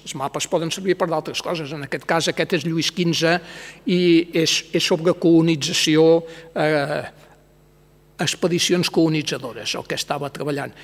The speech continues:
I aquí teniu, eh, Napoleó, la batalla de Wagram, eh, amb un mapa a la mà. Naturalment, Napoleó era molt Napoleó, però necessitava mapes també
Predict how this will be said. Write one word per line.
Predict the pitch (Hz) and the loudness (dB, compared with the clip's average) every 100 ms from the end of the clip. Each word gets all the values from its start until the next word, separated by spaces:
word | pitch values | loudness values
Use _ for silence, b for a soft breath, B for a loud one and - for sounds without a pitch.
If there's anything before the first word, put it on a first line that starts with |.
| B | B
I | 156 | 0
aquí | 175 | 0
teniu, | 156 170 170 156 147 147 | 2 4 6 6 4 0
eh, | - 147 143 127 - B B 151 | -2 -2 -2 -6 -12 B B -4
Napoleó, | 147 165 170 160 | 0 4 4 4
la | 147 | 2
batalla | 139 160 156 | 2 2 4
de | 156 | 4
Wagram, | 165 160 156 156 180 | 4 4 2 2 0
eh, | 196 - - - - - 147 147 - | -4 -14 -20 -20 -6 0 0 0 0
amb | 160 151 | 0 0
un | 156 | 2
mapa | 156 151 147 143 | 2 2 0 0
a | - 143 | -2 -4
la | 135 | -2
mà. | 131 135 165 196 226 | -4 -8 -10 -12 -14
Naturalment, | 131 - 160 139 139 175 160 135 | -14 -8 -8 -6 -8 -6 -8 -6
Napoleó | 175 147 - 143 147 | -4 -4 0 0 4
era | 160 | 4
molt | 175 175 | 4 4
Napoleó, | 185 185 135 131 160 | 2 0 -4 -2 -2
però | - 165 | 2 2
necessitava | 156 151 170 156 147 | 2 0 -2 -2 -2
mapes | 127 120 - - - | -2 -4 -4 -4 -4
també | 175 143 | -6 -6